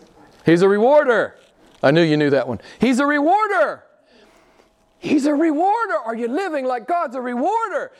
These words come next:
There's a huge difference between living like he's not and living like he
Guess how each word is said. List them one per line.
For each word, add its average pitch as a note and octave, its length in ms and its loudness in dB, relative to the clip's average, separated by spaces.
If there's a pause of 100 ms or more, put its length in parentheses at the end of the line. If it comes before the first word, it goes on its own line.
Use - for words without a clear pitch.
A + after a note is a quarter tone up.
(100)
There's D#4+ 160 -2
a D#4+ 100 -2
huge D#4 460 -4
difference C4+ 460 -6
between C4 480 -6
living E4+ 320 -4
like C#4 220 -6
he's A#3+ 260 -8
not B3 360 -6
and G#3 140 -8
living B3+ 260 -6
like A3+ 220 -4
he G#3+ 140 -10